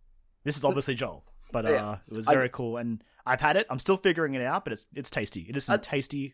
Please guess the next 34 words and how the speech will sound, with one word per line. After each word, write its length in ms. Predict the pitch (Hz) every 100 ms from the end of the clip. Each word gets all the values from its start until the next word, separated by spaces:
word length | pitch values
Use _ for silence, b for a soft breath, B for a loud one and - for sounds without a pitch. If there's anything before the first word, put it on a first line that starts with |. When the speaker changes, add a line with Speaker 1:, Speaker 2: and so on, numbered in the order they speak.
| _
Speaker 1:
coffee. 360 | 123 - 80 - _
Speaker 2:
There's 240 | 127 147
nothing, 520 | 160 165 190 180 151
be-, 180 | - 127
like, 240 | 139 135 147
it, 120 | -
yeah, 160 | 156 127
there 160 | 135
is 80 | 156
a 40 |
bit 140 | 156 165
of 80 | 147
a, 100 | 127
like, 240 | 127 - _ _
slight 400 | - - 131 -
learning 280 | 165 165 165
curve 260 | 175 160 165
to 100 | 165
using 300 | 160 160 160
the 80 | 170
AeroPress, 500 | 175 175 175 190 -
but, 140 | 143 123
like, 160 | 120
there's 180 | 135 131
plenty 320 | - 139 139
of, 100 | 135 117
like, 160 | 110
resources 420 | 107 104 110 98
online 380 | 98 98 95 98
to 80 | 87
figure 260 | 104 90 92
it 80 |
out, 160 | 92 82
and 140 | 95